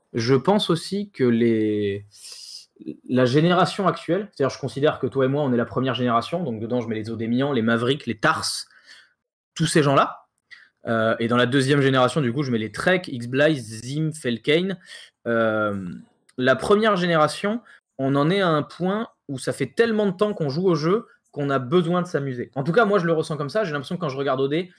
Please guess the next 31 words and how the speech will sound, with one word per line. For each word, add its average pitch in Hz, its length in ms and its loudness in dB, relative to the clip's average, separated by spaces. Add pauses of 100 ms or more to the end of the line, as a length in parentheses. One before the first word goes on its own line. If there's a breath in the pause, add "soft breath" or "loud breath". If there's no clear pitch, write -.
(240 soft breath)
euh, 120 120 -2
c'est 120 140 -8
ça 127 140 2
aussi. 190 320 -2 (260 soft breath)
Tars, - 340 0
ça 127 80 0
a 120 60 0
toujours 151 400 0
été 127 140 -2
ça, 180 180 -2
donc 123 140 -4
je 117 60 -6
le 117 60 -2
mets 123 80 -2
dans 120 100 -2
une 120 80 -4
catégorie 120 400 -2
à 113 40 -2
part. - 260 -4 (500 loud breath)
Euh, 117 460 4 (840)
mais 143 80 0
j'ai 143 100 2
vraiment 170 220 6
l'impression 214 400 0
que, - 220 -2
au-delà 180 320 4
de 135 120 -4
gagner 139 360 0
des 139 120 -6
tournois, 143 500 -4
de... 107 280 -8